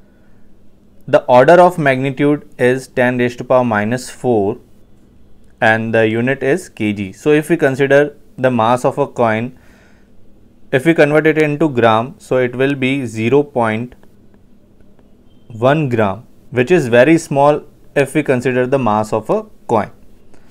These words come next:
Thickness of a sheet of paper,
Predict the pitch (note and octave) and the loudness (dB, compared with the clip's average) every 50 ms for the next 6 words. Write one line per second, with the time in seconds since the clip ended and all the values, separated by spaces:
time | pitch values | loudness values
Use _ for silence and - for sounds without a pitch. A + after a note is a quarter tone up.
0 | - - - - - - - - - - - - _ _ - - - - - - | -20 -20 -20 -20 -20 -20 -20 -20 -20 -20 -20 -20 _ _ -20 -20 -20 -20 -20 -20
1 | - - - - D3+ D3 D3+ E3 F3 F#3+ F#3 G3 F3+ E3+ F3+ F#3+ F#3+ F#3+ F#3+ - | -20 -20 -4 -2 -2 -2 2 2 2 4 6 4 4 6 6 6 6 6 4 0
2 | - - E3+ E3+ E3+ E3+ D#3+ D#3 - - - C#3 B2+ B2 B2 - C#3 F3 | -2 -2 0 0 2 4 2 2 2 0 -2 -2 -2 -2 0 -2 -2 -2